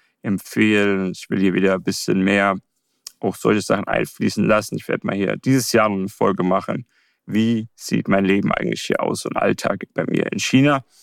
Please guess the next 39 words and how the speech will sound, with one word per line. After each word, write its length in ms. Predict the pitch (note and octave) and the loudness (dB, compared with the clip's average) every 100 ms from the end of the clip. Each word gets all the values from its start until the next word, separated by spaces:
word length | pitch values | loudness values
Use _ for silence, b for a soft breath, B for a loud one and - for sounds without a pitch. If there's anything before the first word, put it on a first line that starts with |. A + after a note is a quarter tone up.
| B B B B B B _ | B B B B B B _
Und 320 | A2+ A2 A2 G#2 | 2 4 4 2
wie 60 | |
gesagt, 320 | G#2+ A2 G#2 | 2 4 2
ich 80 | G2 | 2
hab 100 | G2 | 0
da 100 | - | 0
ein 100 | G2 | 0
bisschen 260 | F#2+ - G2 | -2 -2 0
gearbeitet 640 | - A2 A#2 B2+ B2 A2+ - | 2 2 2 0 0 -2 -4
und, 480 | A#2 A2+ G#2+ G#2 - | 0 2 0 -2 -4
äh, 300 | G#2+ A2 A2 | -2 0 -2
das 200 | A2+ - | -4 -2
Wetter 240 | D#3 D#3 | 0 2
war 100 | C#3+ | 2
aber 180 | C3 B2 | 2 0
so 200 | B2+ D3 | 0 0
gut, 300 | B2 D3 F#3+ - _ _ _ _ _ _ _ _ | 2 0 -2 -10 _ _ _ _ _ _ _ _
dass 180 | - A2+ | 0 0
ich 100 | A2 | 0
dann 240 | B2+ A2+ | 2 2
schon 200 | A2 A#2+ | 0 0
nachmittags 460 | A#2 C3+ A#2+ A2 - | 2 2 0 -2 0
wieder 120 | A2 | 0
gesagt 440 | G#2 G2 G#2 G#2 - | 2 2 2 0 0
hab, 180 | G#2 F#2 - | -2 -2 -2
eigentlich 320 | B2+ B2 - | 0 0 0
wollte 180 | A2+ F#2 | 0 0
ich 60 | |
noch 120 | G2 | 0
mehr 200 | G2 G#2 | 2 2
machen. 400 | G#2 G2+ - G#2+ | 2 0 -2 -6
Also, 180 | - - - | -6 -8 -6
nee, 200 | - - - _ _ | -8 -8 -14 _ _
du 80 | - | -2
musst 300 | G#2 A#2 - | 2 2 2
hier 80 | A#2+ | 2
noch 140 | A#2 | 2
mal 200 | A#2+ G2+ | 2 2
raus. 360 | F#2 F#2+ B2+ | 2 0 -4